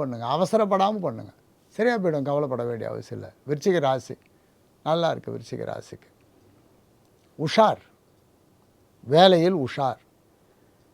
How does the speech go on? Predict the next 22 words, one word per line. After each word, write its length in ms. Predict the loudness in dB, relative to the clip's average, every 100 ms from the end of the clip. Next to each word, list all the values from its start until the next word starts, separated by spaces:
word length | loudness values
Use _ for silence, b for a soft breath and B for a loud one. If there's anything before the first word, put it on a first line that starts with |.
| _ _ _ 6
ராசியாதிபதி 680 | 8 12 12 12 8 8 10
லாபஸ்தானத்தில் 800 | 8 8 8 8 6 6 4 4 6
நல்லா 180 | 10 10
இருக்குன்னா 320 | 10 8 8 10
அதான். 280 | 10 10 6 -6 _ _ _ _ _ _ _ _ _ _ _ _ 0
அப்போ 140 | 4 6 6
உங்களுக்கு 300 | 6 4 4 4
நன்றாக 440 | 4 8 10 12 12 12
இருக்கின்ற 380 | 10 6 6 6
கிரகம் 280 | 6 6 8 8
நல்லதை 360 | 6 8 8 8 8
செய்கின்ற 340 | 6 6 2 0
பொழுது 220 | 2 2 4 2
உஷான்ற 440 | 6 10 10 8 4
கிரகம் 320 | 4 4 4 4
உஷார்படுத்துறது. 800 | 6 8 10 8 6 6 6 4 2 _ _ _ _ _ _ _ _ _ 0
வேலையில் 340 | 4 6 6 6
இல்லாதவங்களுக்கு 540 | 6 4 4 4 2
அதை 100 | 2
பத்தி 160 | 0 2
கவலை 240 | 4 6 6 2
இல்லை. 160 | 0